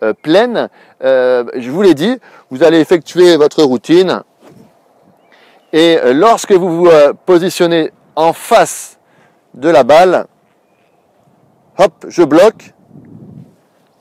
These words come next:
et je frappe. D'accord ?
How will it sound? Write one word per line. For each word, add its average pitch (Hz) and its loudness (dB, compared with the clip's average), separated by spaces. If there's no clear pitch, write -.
et 185 4
je 165 2
frappe. - -6
D'accord ? 123 -2